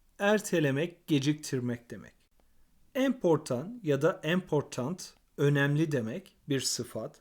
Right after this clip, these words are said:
L'échec, eril bir sözcük, başarısızlık, terslik demek. Dire bir fiil, söylemek demek. Hatta şöyle yapalım. Şuraya yazalım. Dire quelque chose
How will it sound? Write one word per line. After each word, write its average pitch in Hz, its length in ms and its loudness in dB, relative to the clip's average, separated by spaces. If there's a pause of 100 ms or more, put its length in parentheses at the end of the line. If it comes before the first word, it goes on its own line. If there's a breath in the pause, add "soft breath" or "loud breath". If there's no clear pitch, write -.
(640)
L'échec, 185 480 4 (440)
eril 170 420 4
bir 151 60 0
sözcük, 131 840 -2
başarısızlık, 143 1120 -2 (360)
terslik 147 600 -2
demek. 113 520 -8 (680)
Dire 220 340 2 (160)
bir 185 200 4
fiil, 165 520 0 (100)
söylemek 147 760 2
demek. 131 440 -6
Hatta 151 400 -2
şöyle 127 280 -4
yapalım. 107 300 -10 (200)
Şuraya 127 400 0
yazalım. 117 520 -4
Dire 135 420 2 (1500)
quelque 190 380 2
chose 135 500 -4